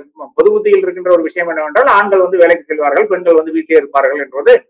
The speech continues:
ஒரு பொது புத்திக்கான ஒரு விஷயமா இருக்கிறது. அப்படி பார்க்கும்போது ஆண்கள், வெளியே செல்கின்ற ஆண்களுக்கு கொஞ்சம் இன்டராக்ஷன்ஸ் அதிகமா இருக்கிறதுனால நிச்சயமாக அவர்களுக்கு இன்னும் கொஞ்சம் விஷயங்கள், அஹ், தெரிய வருகிறது. அப்ப அவங்க, அவங்களே உங்களால ரீச் பண்ண முடியலங்கிறத இது க-, காமிக்குது.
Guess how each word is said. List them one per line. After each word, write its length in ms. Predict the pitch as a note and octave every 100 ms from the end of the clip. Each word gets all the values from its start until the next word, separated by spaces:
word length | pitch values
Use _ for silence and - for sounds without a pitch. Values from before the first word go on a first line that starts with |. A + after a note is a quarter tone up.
| _
ஒரு 160 | - G#3+
பொது 160 | A3+ A3
புத்திக்கான 340 | - G3+ F3+
ஒரு 100 | E3
விஷயமா 320 | C#3+ E3+ D#3
இருக்கிறது. 340 | C#3 C3+ B2 B2
அப்படி 240 | E3+ F#3+
பார்க்கும்போது 500 | G3+ A3+ B3+ F3+ G3+
ஆண்கள், 380 | E3 A#3+ A3+ F3
வெளியே 240 | E3+ A#3+
செல்கின்ற 380 | A#3 G#3 G3+ F#3
ஆண்களுக்கு 540 | D#3 E3 F#3+ E3 - A3 _ _
கொஞ்சம் 240 | - E3 E3
இன்டராக்ஷன்ஸ் 440 | G#3 A#3+ - -
அதிகமா 300 | F3 G#3+ G#3+
இருக்கிறதுனால 520 | E3+ D#3+ D#3+ D#3 F3+
நிச்சயமாக 540 | G3+ - A3 F#3 D#3 F#3+
அவர்களுக்கு 400 | F3+ F3 E3+ F#3+
இன்னும் 200 | F#3+ A3
கொஞ்சம் 440 | F#3+ F#3 D3 - _ _
விஷயங்கள், 560 | - E3 A#3 A#3 G#3 F3+
அஹ், 260 | D#3 D3+ C#3+
தெரிய 220 | F3 F#3+
வருகிறது. 460 | E3 C3+ A#2+ G2+ - -
அப்ப 200 | E3+ A3
அவங்க, 480 | D#3+ F#3 C4 C4+ C4+
அவங்களே 420 | D#3+ G#3+ C#4 D#4
உங்களால 440 | E4 C#4 B3+ C4+ C#4
ரீச் 200 | C#4 C#4
பண்ண 140 | C4
முடியலங்கிறத 640 | A3+ A3+ A3 G#3 G#3+ C4+ A#3+
இது 200 | F3+ -
க-, 160 | D#3+ D#3
காமிக்குது. 520 | D#3+ C#3 A2+ G3